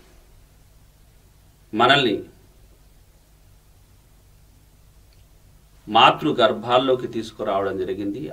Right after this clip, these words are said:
ఆ మాతృ గర్భాల తర్వాత, ఆ కాలాన్ని పూర్తి చేసిన, ఆ వ్యవధిని పూర్తి చేసిన తర్వాత, ప్రాపంచిక జీవితంలో మనం అడుగుపెట్టాం.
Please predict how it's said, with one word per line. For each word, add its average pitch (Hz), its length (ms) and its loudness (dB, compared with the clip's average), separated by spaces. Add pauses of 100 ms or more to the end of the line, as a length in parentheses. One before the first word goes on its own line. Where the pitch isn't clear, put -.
ఆ 101 160 -4
మాతృ 110 420 -4
గర్భాల 107 920 -2 (300)
తర్వాత, 156 500 6
ఆ 101 240 2
కాలాన్ని 117 520 0
పూర్తి 135 340 -8 (120)
చేసిన, 110 240 -6
ఆ 101 60 -4
వ్యవధిని 113 440 -2
పూర్తి 120 260 -6
చేసిన 98 360 -10
తర్వాత, - 460 -14 (1040)
ప్రాపంచిక 175 680 6
జీవితంలో 120 680 -4
మనం 113 300 -4
అడుగుపెట్టాం. - 560 -12